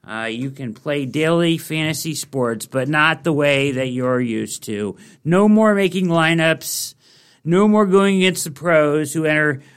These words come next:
a hundred and fifty iterations of a lineup where you have to go one lineup or two lineups versus a hundred fifty or three hundred. They give you prop bets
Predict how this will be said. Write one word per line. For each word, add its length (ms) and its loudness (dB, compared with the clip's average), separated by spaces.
a 120 0
hundred 360 2
and 140 -2
fifty 340 -4
iterations 600 -2
of 120 -4
a 40 -4
lineup 500 -2
where 140 0
you 160 2
have 100 0
to 100 0
go 220 2
one 480 0
lineup 520 0
or 120 -6
two 340 -4
lineups 420 -2
versus 540 -8
a 140 -4
hundred 380 -2
fifty 480 -8
or 60 -10
three 320 -8
hundred. 520 -4
They 160 0
give 220 0
you 140 -2
prop 440 -2
bets 680 -8